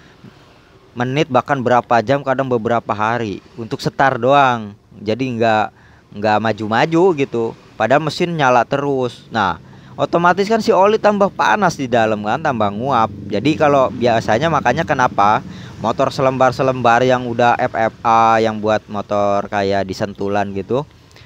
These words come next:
itu rata-rata banyak yang memakai oil cooler. Malahan oil coolernya digedein lagi, pakai oil cooler yang lebih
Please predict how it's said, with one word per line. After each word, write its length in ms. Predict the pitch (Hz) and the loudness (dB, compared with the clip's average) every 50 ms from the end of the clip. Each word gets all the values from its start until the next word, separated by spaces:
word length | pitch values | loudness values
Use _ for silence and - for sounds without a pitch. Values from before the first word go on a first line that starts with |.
| - - - | -20 -20 -10
itu 100 | - - 170 | -2 2 2
rata-rata 640 | 180 175 - 175 165 156 151 - - 190 190 170 - | 4 4 4 4 4 4 4 4 4 4 4 2 2
banyak 400 | - 135 120 123 135 160 175 - - 160 | -2 -2 0 0 2 0 -2 -4 -4 -4
yang 160 | 160 160 151 | -2 -2 -2
memakai 400 | 143 127 117 - - 160 160 - - _ - | -2 -2 -2 -2 0 0 0 -2 -4 _ -2
oil 160 | 120 135 139 | -2 -2 -2
cooler. 560 | - - 156 160 160 151 147 147 139 - - | -2 -2 0 2 2 2 2 0 -6 -8 -8
Malahan 400 | - 123 123 120 117 135 160 165 | -2 2 2 2 4 2 2 0
oil 160 | 151 160 151 143 | 0 0 0 -2
coolernya 400 | - 139 123 123 123 156 165 151 | -2 -4 -4 -4 -4 -6 -8 -8
digedein 560 | 139 123 110 113 101 127 151 143 165 156 165 | -8 -8 -6 0 2 2 4 4 2 0 0
lagi, 400 | 175 196 196 175 170 170 165 156 - _ _ _ - _ - _ _ _ _ _ - - - 120 | 0 -2 0 0 -2 -2 -2 -4 -8 _ _ _ -20 _ -20 _ _ _ _ _ -20 -12 -8 -6
pakai 180 | 113 - 143 131 135 | -4 0 2 2 2
oil 160 | 139 139 131 | 2 2 0
cooler 320 | - - 135 135 139 131 | 0 -2 0 0 2 2
yang 160 | 131 135 131 | 0 0 0
lebih 240 | 127 120 113 120 98 | -2 -2 -2 -2 -4